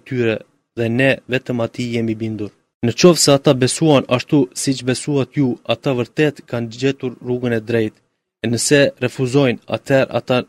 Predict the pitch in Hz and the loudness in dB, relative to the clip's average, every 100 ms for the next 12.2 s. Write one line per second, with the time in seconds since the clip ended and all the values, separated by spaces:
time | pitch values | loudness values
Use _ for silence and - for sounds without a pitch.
0 | - 120 117 117 - 127 117 - - 117 | -6 -2 -2 -2 -4 -4 -4 -2 0 0
1 | - - - 110 123 113 120 - _ _ | 0 -10 -10 -2 -2 0 -4 -4 _ _
2 | _ _ - 120 - 156 139 123 131 139 | _ _ -4 -4 0 2 4 2 2 2
3 | 127 104 _ _ _ _ _ _ 139 135 | 2 -2 _ _ _ _ _ _ 0 2
4 | 127 147 143 127 127 - 123 117 120 117 | 0 0 0 0 -2 -4 -4 0 0 -2
5 | - 139 107 113 123 131 113 110 _ _ | 0 0 2 2 2 2 0 -6 _ _
6 | 120 123 120 131 117 117 113 131 127 120 | -4 -2 -2 -6 -6 -6 -4 -4 -2 -4
7 | 110 - _ - 110 120 117 - 107 110 | -6 -8 _ -14 -8 -6 -6 -6 -8 -10
8 | _ _ - 160 143 147 139 139 143 127 | _ _ 4 4 6 4 6 6 6 4
9 | - 135 131 - - _ _ _ 117 127 | 4 2 0 -4 -20 _ _ _ -2 2
10 | 131 156 139 135 127 123 135 120 113 - | 4 4 2 0 2 2 2 2 -2 -8
11 | 117 - _ 117 - 165 135 117 139 143 | -20 -20 _ -12 -4 -4 -4 -6 -2 -2
12 | 123 - | -2 -8